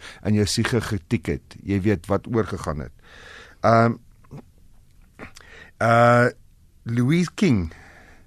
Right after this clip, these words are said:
Carefree. Ehm, weet jy wat? Daar is, daar is 'n, 'n absolute fantastiese foto's van hierdie kinders met 'n draadkar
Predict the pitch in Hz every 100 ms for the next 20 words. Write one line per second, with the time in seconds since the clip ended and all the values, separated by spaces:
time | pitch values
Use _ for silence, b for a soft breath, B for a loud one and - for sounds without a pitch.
0 | b b b b b b b b _ -
1 | 139 135 - 107 76 - B B B B
2 | B B B B B - 120 123 120 123
3 | 127 - - - - _ - - 123 143
4 | 160 190 131 104 _ - 120 117 127 131
5 | - - - - - - 120 131 131 165
6 | 156 151 - - - - - - - 165
7 | - 185 185 175 170 165 - - _ _
8 | _ _ _ - - - 147 123 160 -
9 | 202 190 - 135 127 139 - 131 123 123
10 | 120 131 135 135 131 120 117 127 135 156
11 | - 64